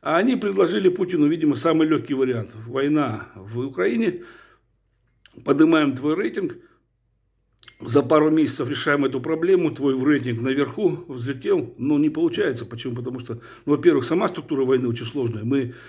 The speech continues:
не бомбим крупные города, потому что не разрушаем инфраструктуру. А с другой стороны, там тоже, так сказать, идут массовые поставки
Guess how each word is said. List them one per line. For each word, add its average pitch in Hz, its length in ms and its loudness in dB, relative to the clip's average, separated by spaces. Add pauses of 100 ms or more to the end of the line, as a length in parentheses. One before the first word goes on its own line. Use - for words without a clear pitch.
(840)
не 131 160 2
бомбим 139 400 4
крупные 127 320 -4
города, 135 580 0 (800)
потому 120 240 -6
что 120 160 -4
не 131 80 2
разрушаем 131 460 2
инфраструктуру. 120 680 -2 (200)
А 120 80 -8
с 117 60 -4
другой 143 260 0
стороны, 120 520 -4 (440)
там 127 220 -4
тоже, 175 240 4
так 110 80 -8
сказать, 117 240 -10
идут 127 200 -4
массовые 127 460 0
поставки 120 640 -6